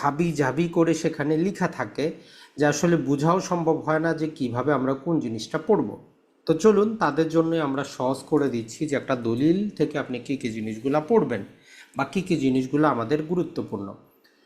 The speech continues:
সর্বপ্রথম কথা হচ্ছে আমাদের জন্য গুরুত্বপূর্ণ হচ্ছে দলিল নাম্বারটা।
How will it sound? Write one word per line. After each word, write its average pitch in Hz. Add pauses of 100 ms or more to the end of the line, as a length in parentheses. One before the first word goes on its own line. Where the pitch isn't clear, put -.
(140)
সর্বপ্রথম 190 (100)
কথা 202
হচ্ছে 208
আমাদের 175
জন্য 180 (100)
গুরুত্বপূর্ণ 131 (100)
হচ্ছে 143 (120)
দলিল 139 (120)
নাম্বারটা। 104